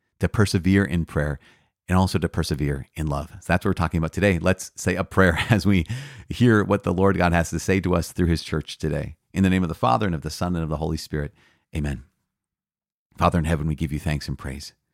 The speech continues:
In the name of your Son, Jesus Christ, I ask you to please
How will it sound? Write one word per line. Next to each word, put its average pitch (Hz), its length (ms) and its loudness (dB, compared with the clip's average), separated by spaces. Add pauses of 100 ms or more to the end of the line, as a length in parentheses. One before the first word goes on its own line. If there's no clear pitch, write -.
(520)
In 95 120 4
the 95 60 6
name 90 140 6
of 85 60 4
your 82 100 2
Son, 80 200 0
Jesus 82 320 0
Christ, - 380 0
I 71 60 -2
ask 76 260 -2
you 78 60 -2
to 73 80 -10
please 82 480 -4